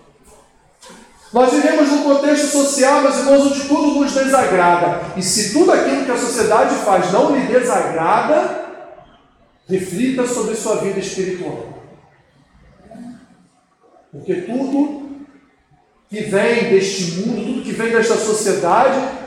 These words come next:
deve nos desagradar. Porque não há nada de bom que vem dali. E vivemos, meus irmãos, num mundo onde o padrão é ofender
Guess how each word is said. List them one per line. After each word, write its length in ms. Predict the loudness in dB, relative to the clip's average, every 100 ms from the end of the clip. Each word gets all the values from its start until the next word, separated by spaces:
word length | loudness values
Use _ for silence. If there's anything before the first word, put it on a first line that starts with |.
| -10 2
deve 460 | 4 4 2 -2
nos 180 | -6 -6
desagradar. 840 | -6 -4 -2 -4 -6 -8 -10 -12 -16 -18 -20 -20 -20 -20 -20 _ _ _ _ _ _ _ -18
Porque 200 | -12 -6
não 140 | -4
há 40 | -2
nada 260 | -2 -2
de 80 | -4
bom 320 | -2 0 0
que 80 | 0
vem 180 | -4 -6
dali. 280 | -6 -6 -8 -10 -16 -18 -20 -20 -20 -20 -20 -20 _ _ _ _ _ _ _ _ _ _ _ _ _ _ _ _ _ -10
E 60 |
vivemos, 500 | -6 0 4 4 2
meus 140 | 0 0
irmãos, 300 | 2 4 4
num 140 | 2 2
mundo 1040 | 2 2 2 2 0 -2 -8 -12 -18 -20 -20 -2
onde 280 | 2 2 2
o 80 |
padrão 1120 | 2 2 2 4 4 4 2 -4 -10 -14 -18 -20 _
é 100 | -2
ofender 1300 | 0 2 0 -2 -4 0 4 4 2 -6 -12 -14 -18